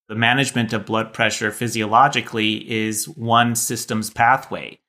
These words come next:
What drives that systems pathway is a multitude of other molecular pathways, and each of us have a different fingerprint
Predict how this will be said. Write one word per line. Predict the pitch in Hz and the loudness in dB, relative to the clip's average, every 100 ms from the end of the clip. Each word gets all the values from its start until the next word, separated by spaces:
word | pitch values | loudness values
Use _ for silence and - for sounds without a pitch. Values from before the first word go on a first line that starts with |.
| _ _ - | _ _ 0
What | 123 110 | 2 2
drives | 123 120 123 156 151 | 0 4 6 6 2
that | 123 107 104 - | 2 2 2 -2
systems | - 113 - 110 101 | -6 -4 -4 -8 -6
pathway | - 107 - 110 | 0 0 2 0
is | 113 113 | 0 0
a | |
multitude | 107 107 131 131 123 - 117 | 0 2 2 2 -6 -4 -2
of | 110 | 2
other | 113 113 | 2 2
molecular | 117 104 110 113 120 104 | 0 2 -2 -2 -6 -6
pathways, | - 104 104 107 104 101 | 0 0 0 -4 -6 -6
and | - 123 | 0 2
each | 165 208 | 4 2
of | 190 | 2
us | 202 151 | 2 2
have | 151 | 0
a | |
different | 143 147 185 156 | 0 -2 -2 -4
fingerprint | - 143 180 - - 85 | -2 0 0 -4 -8 -8